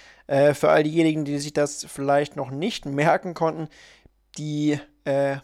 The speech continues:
Moderator-Variable, ähm, verändert den Zusammenhang zweier Variablen, die Mediator schafft diesen Zusammenhang überhaupt erst. Also die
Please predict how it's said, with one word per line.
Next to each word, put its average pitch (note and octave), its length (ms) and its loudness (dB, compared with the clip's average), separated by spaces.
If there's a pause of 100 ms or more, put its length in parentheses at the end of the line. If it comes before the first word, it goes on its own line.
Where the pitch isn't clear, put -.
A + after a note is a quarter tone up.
(120)
Moderator-Variable, C#3+ 2750 0 (680)
ähm, C3 460 -6 (160)
verändert F3+ 760 -2
den D#3 160 -2
Zusammenhang D3+ 720 0
zweier C#3+ 280 2
Variablen, C#3 720 0
die C3+ 500 -10
Mediator C#3 1080 -2 (160)
schafft - 760 -4 (240)
diesen C3 180 -10
Zusammenhang C3+ 680 -4
überhaupt C3 560 -2 (100)
erst. B2 500 -4 (600)
Also C#3 380 2
die C#3+ 360 -2